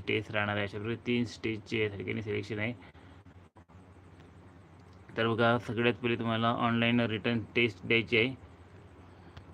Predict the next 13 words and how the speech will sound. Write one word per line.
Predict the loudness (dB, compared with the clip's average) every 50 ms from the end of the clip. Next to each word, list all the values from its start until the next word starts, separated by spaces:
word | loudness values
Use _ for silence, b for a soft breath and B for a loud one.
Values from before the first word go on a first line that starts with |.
| -20 -20 -20 -20 -20 -20 -20 -20 -20 -20 -20 -20 -20 -20 -20 -20 -20 -20 -20 -20 -20 -20 -20 -20 -20 -20 -20 -20 -20 -20 -20 -20 -20 -20 -20 -20 -20 -20 -20 -20 -20 -20 -20 -20 -20 -20 -20 -20 -20 -20 -20 -20 -20 -14 -8 -6
ऑनलाइन | -4 -2 0 0 0 0 0 -2
रिटन | -2 -4 -4 -2 -2 -2
टेस्ट | -2 -2 -4 -4 -4 -4
होईल, | -6 -4 -4
त्यानंतर | -4 -4 -4 -4 -4 -6 -8 -6 -6
तुम्हाला | -6 -4 -2 -2 -2 -4 -6 -8 -14 -20 -20 -20 -20 -20 -20 -20 -20 -20 -20 -20 -20 -20 -20 -20 -20 -20 -20 -20 -20 -16 -10
स्क्रीनिंग | -4 -2 0 2 2 2 2
आणि | 2 2 0 0
लँग्वेज | 0 0 0 -2 -2 -4
प्रोफिशियन्सी | -4 -6 -6 -6 -6 -6 -8 -8 -6 -6 -6
टेस्ट | -4 -4 -4 -4 -4 -6 -6
वगैरे | -6 -4 -4 -4
होईल. | -4 -6 -6